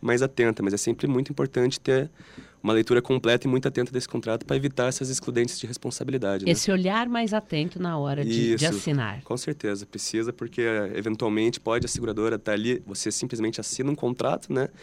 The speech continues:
Speaker 1: Você não tem esse poder de negociar as cláusulas que estão no contrato. Então, por isso que, eventualmente, é, é sempre bom ter uma leitura muito atenta pra evitar qualquer nulidade, qualquer discussão sobre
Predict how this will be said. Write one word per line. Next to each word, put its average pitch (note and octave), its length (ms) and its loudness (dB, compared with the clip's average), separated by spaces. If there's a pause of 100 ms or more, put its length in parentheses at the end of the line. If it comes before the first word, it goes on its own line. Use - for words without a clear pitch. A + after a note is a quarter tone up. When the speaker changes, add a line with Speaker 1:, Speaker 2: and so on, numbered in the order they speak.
(300)
Speaker 1:
Você - 180 -4
não A#2 140 4
tem B2 140 4
esse A#2 160 2
poder G#2+ 460 2
de G2 120 0
negociar G2 480 2
as A#2+ 100 0
cláusulas G#2 540 2
que - 80 -12
estão F2+ 140 -2
no F#2 80 -2
contrato. - 640 -2 (440)
Então, G2+ 140 -4
por A2+ 120 2
isso A#2+ 140 6
que, - 80 -2
eventualmente, A#2 560 0
é, C3 60 0
é - 300 -10
sempre B2 340 0
bom A2+ 200 2
ter A#2+ 120 -4
uma A2+ 80 -2
leitura A2 300 0
muito A#2 260 2
atenta B2 400 -2
pra C3 140 -2
evitar B2+ 300 -2
qualquer B2 300 -4
nulidade, A#2 520 -2
qualquer - 200 -6
discussão - 480 -6
sobre A2 380 -4